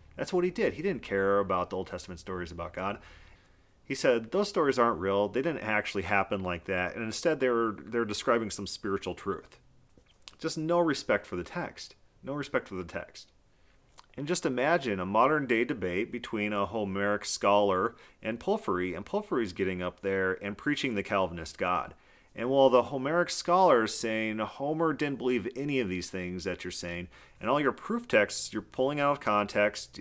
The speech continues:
um, that's not what's being said by Homer, that's not what Homer meant by it. The Pulphrys of the world, the Matt Slicks of the world, would be laughed off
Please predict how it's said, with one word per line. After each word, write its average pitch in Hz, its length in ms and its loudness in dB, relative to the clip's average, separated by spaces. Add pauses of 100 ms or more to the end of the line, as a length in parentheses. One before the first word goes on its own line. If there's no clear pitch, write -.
um, 95 300 -4
that's 90 200 -4
not 113 320 0
what's 110 200 -6
being 98 340 -4
said 110 420 2
by 101 180 4
Homer, 98 360 -4 (300)
that's 117 180 -4
not 117 160 6
what 95 120 0
Homer 101 340 -2
meant 92 340 -4
by 78 180 -2
it. 69 120 -10 (920)
The - 80 0
Pulphrys 190 540 4
of 156 80 0
the 160 80 2
world, 156 380 4 (160)
the 101 80 -4
Matt 135 240 2
Slicks 175 280 0
of 175 60 -4
the 156 140 2
world, 156 300 0 (180)
would 139 120 0
be 127 140 4
laughed 113 720 4
off 98 360 2